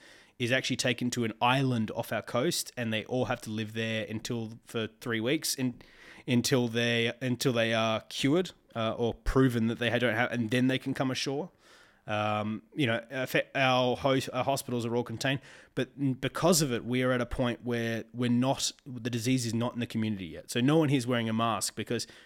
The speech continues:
we can track down to, except six of them, we can track every single case from where it's come from, who they've contacted, and where it is. Um, so effectively, it's, it's every, you know, we're very ahead of this thing compared to most people, which is pretty impressive.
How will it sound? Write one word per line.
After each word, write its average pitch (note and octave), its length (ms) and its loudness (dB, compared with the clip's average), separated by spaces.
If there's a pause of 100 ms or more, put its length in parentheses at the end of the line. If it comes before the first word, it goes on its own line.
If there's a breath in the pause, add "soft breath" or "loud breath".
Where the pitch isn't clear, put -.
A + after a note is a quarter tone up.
(160 soft breath)
we C3+ 240 0
can D3 200 -2
track - 480 0
down C3 260 0
to, - 180 -8
except - 380 -4
six - 400 -4
of A#2+ 140 -12
them, A#2+ 380 -8
we C3 120 0
can D3 140 -4
track - 340 -2
every C#3 300 0
single C3 280 0
case - 640 0 (340 soft breath)
from A#2+ 200 -2
where B2+ 180 6
it's - 140 -4
come B2+ 200 4
from, A#2 520 2
who C3 180 0
they've B2 160 -2
contacted, A2 800 -2
and G#2+ 260 -10
where A2+ 260 0
it A2 60 -2
is. A2 480 -4 (500 soft breath)
Um, G2+ 600 -2
so B2 180 0
effectively, B2+ 600 2
it's, - 240 -4
it's - 340 -6 (260)
every, C#3 400 -4
you B2+ 140 -4
know, B2+ 80 0
we're B2 220 0
very C3+ 420 0
ahead A#2+ 260 0
of A2+ 140 -2
this G2+ 240 -6
thing F#2 360 -12
compared G#2 260 -6
to G2 80 -8
most G2+ 260 -6
people, - 260 -14
which F#2+ 160 -12
is G2 120 -12
pretty - 200 -8
impressive. G2 520 -8